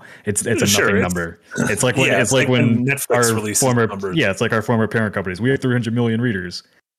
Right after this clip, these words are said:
Speaker 1: No, you don't. <laughs> So, um,
Speaker 2: Yeah, it's the, the numbers are fugazi.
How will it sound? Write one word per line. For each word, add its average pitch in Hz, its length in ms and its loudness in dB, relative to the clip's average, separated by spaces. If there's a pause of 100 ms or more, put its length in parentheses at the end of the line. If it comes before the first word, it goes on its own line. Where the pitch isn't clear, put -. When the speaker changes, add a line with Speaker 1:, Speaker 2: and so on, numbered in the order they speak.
(120)
Speaker 1:
No, 92 160 -8
you 87 80 -8
don't. 85 240 -12 (340)
<laughs> 185 500 0
So, - 600 -16 (840)
um, 80 380 -14 (140)
Speaker 2:
Yeah, 123 180 0
it's - 140 -6
the, 117 120 -10
the 107 200 -10
numbers 104 260 -6
are 90 60 -10 (240)
fugazi. 90 520 -10